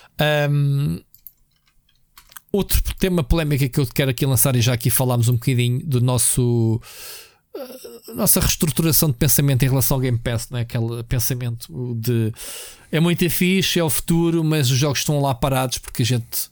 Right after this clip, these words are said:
eh, sabe que eles estão lá e não jogamos e só está a alimentar o nosso backlog, não é?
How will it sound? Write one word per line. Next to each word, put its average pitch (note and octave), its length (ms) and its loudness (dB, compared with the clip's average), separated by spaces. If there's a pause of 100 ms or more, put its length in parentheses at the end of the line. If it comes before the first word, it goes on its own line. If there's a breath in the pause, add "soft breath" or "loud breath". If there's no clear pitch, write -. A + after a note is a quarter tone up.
(120)
eh, B2 80 2
sabe C#3 300 0
que - 80 -4
eles B2 100 0
estão C3 220 -2
lá C3 200 2
e C3 60 0
não B2+ 160 0
jogamos A#2+ 500 0
e A#2+ 100 -2
só - 140 -2
está A#2 140 -2
a A#2 40 0
alimentar B2 440 0
o B2+ 40 0
nosso A#2+ 240 -2
backlog, A2+ 460 -4 (1300 loud breath)
não B2+ 120 0
é? B2+ 160 -2